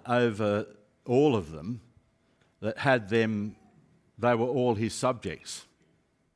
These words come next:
Rome had come in, taken charge.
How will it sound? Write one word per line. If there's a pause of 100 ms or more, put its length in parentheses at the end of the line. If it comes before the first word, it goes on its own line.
(340)
Rome
had
come
in, (880)
taken
charge.